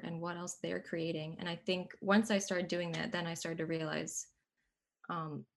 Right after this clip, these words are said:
there's other things that I can do, but also there's other solutions to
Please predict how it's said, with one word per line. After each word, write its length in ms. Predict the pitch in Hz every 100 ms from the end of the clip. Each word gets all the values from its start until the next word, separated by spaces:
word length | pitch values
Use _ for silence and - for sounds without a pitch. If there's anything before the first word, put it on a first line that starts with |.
| _
there's 160 | 185 175
other 160 | 180 170
things 260 | 175 170
that 100 | 165
I 60 | 160
can 140 | 165
do, 260 | - 165 160
but 120 | -
also 580 | 156 160 156 156 147 131 - _ _ _
there's 160 | 202 202
other 180 | 190 185
solutions 800 | 185 185 165 170 - 170 156 -
to 440 | - 165 156 151